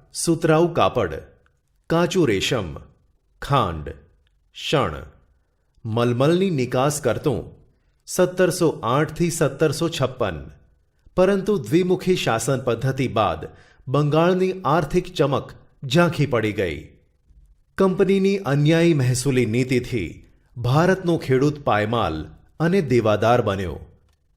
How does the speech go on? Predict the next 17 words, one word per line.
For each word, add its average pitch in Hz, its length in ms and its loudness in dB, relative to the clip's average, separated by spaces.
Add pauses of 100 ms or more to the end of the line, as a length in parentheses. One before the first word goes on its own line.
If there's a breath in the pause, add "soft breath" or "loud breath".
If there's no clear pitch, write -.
(500)
અંગ્રેજ 151 440 4
સરકારે 143 600 2 (140)
ઇંગ્લેન્ડના 185 640 2
ઉદ્યોગોને 131 560 2
વિકસાવવા 104 800 -2 (460)
ભારતના 185 600 0
કાપડ 156 500 0
ઉદ્યોગ 139 440 2
પર 156 200 4 (300)
અન્યાયી 185 440 2
જકાત 131 460 0
નાખી. 104 420 -6 (760)
ભારતના 170 680 2
હુન્નર 156 500 2
ઉદ્યોગોને 127 600 2
કચડી 160 460 0
નાખવા 101 480 -2